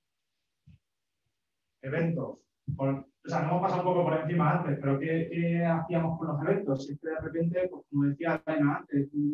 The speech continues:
llega el día dieciséis, nos mandan a casa, tenemos un anuncio de televisión, pues tenemos que cancelarlo porque dice que vamos a salir a la calle. Eh, un evento que teníamos,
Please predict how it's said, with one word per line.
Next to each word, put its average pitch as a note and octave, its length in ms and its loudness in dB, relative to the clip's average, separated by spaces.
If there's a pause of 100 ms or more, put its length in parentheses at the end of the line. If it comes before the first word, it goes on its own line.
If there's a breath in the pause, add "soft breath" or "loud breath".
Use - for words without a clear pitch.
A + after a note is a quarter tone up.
(520)
llega D#3 340 -2
el E3 60 2
día F3 100 4
dieciséis, F#3+ 640 2
nos D3 100 2
mandan E3+ 280 0
a F3 80 -2
casa, F#3+ 600 2
tenemos E3 300 0
un E3+ 80 4
anuncio E3+ 320 2
de E3+ 60 2
televisión, E3+ 580 2
pues - 180 -4
tenemos D3 240 -10
que F3 100 -16
cancelarlo F3 500 -2
porque - 240 -6
dice E3+ 140 -6
que E3 60 -6
vamos C#3 220 -6
a - 140 -18
salir B2 180 -16
a - 80 -14
la - 60 -16
calle. D3+ 340 0 (560)
Eh, C3+ 300 -2
un E3 120 2
evento E3+ 420 4
que C3+ 100 0
teníamos, D3+ 600 -2